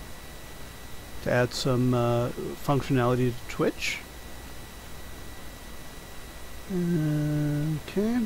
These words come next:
Uh, this guy thinks he's pretty smart, and he is pretty smart, so good for him. Uh, Tom Clancy's How Long, following Night A P I, suggestions from chat into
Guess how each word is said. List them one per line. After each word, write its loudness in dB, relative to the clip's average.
Uh, 0
this 4
guy 6
thinks -2
he's -6
pretty -6
smart, 4
and 6
he 10
is 10
pretty 2
smart, 0
so 0
good 4
for 6
him. 4
Uh, 2
Tom 2
Clancy's 0
How 4
Long, 4
following 2
Night 2
A 0
P 0
I, 2
suggestions 2
from 0
chat 0
into 2